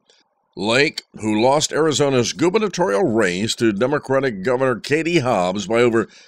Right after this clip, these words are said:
seventeen thousand votes, has yet to concede, claiming that the twenty twenty-two election was stolen from her by widespread voter fraud.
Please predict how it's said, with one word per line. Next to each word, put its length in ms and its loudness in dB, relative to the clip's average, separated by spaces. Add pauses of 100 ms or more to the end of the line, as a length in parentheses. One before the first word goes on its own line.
(220)
seventeen 560 0
thousand 460 2
votes, 320 2
has 200 2
yet 220 4
to 100 -6
concede, 800 0 (680)
claiming 420 0
that 140 0
the 100 0
twenty 460 0
twenty-two 540 -2
election 400 -4
was 160 -2
stolen 560 -2
from 160 -10
her 180 -2
by 320 -2 (400)
widespread 960 -2
voter 400 0
fraud. 800 -2